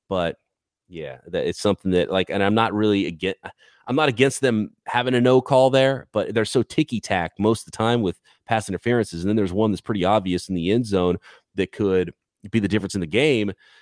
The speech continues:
and they're not willing to throw a flag in that situation. So I, I, I do hate that. But, um, but you're right. I mean, that, that's a, i-, it's well said. I thought there was gonna be a ton more passing yards total than it was when I looked at the box score after the game. It was only two hundred thirty-one passing yards for Russell Wilson. He didn't have a great game.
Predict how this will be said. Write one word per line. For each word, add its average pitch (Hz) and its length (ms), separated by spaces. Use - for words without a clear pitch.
and 101 520
they're 107 100
not 101 160
willing 104 180
to 85 60
throw 98 180
a 82 40
flag 82 380
in 82 80
that 80 160
situation. - 720
So - 340
I, - 60
I, 78 140
I 85 60
do 82 200
hate 76 260
that. 67 220
But, 76 300
um, 55 380
but 110 160
you're 196 120
right. 240 200
I - 60
mean, 113 200
that, 104 180
that's 120 240
a, 117 280
i-, - 180
it's 117 280
well 143 140
said. 185 200
I 127 120
thought 156 160
there 147 80
was 131 80
gonna 143 100
be 143 100
a 123 60
ton 175 240
more 131 220
passing 90 380
yards 80 260
total 80 260
than 82 120
it 80 40
was 82 260
when 87 60
I 82 60
looked 85 180
at - 40
the 87 60
box 82 220
score 82 220
after 76 180
the 78 60
game. 92 120
It 104 40
was 80 100
only 110 140
two 104 120
hundred 120 160
thirty-one 139 360
passing 160 300
yards 117 200
for - 120
Russell 67 260
Wilson. 64 240
He 98 80
didn't 117 140
have 120 100
a 113 60
great 110 240
game. 90 200